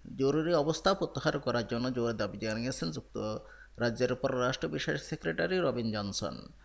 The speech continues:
আর যুক্তরাষ্ট্রের জাতীয় নিরাপত্তা কাউন্সিল এক টুইট বার্তায় হুঁশিয়ারি দিয়ে বলেছে, মালদ্বীপে কী হচ্ছে সারা দুনিয়া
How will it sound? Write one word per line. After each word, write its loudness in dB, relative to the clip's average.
আর 6
যুক্তরাষ্ট্রের 2
জাতীয় 2
নিরাপত্তা 0
কাউন্সিল -2
এক 0
টুইট -2
বার্তায় 4
হুঁশিয়ারি 0
দিয়ে 0
বলেছে, 2
মালদ্বীপে 4
কী -2
হচ্ছে -2
সারা 4
দুনিয়া -2